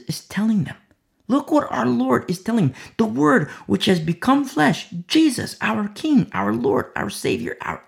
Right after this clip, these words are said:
everything. He tells them, "You're making the Word of God of no effect."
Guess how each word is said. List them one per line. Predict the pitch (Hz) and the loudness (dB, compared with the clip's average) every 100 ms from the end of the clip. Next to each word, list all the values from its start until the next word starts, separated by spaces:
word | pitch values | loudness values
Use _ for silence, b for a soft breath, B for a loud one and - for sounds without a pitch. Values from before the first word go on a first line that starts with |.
| - | -6
everything. | 143 175 196 202 147 120 B B - | -6 -4 -4 0 0 0 B B -8
He | 196 | -6
tells | 196 - 202 233 202 | -6 -8 -6 -6 -8
them, | - - - _ _ _ _ _ _ _ _ _ _ _ _ _ _ _ _ _ _ | -10 -12 -14 _ _ _ _ _ _ _ _ _ _ _ _ _ _ _ _ _ _
"You're | 123 | -10
making | 131 139 - - | -6 -6 -6 -10
the | 135 | -8
Word | 131 67 | -8 -8
of | - | -8
God | - 120 - | -10 -10 -10
of | - - | -14 -10
no | 110 113 110 | -10 -10 -12
effect." | - - 117 - | -16 -14 -16 -18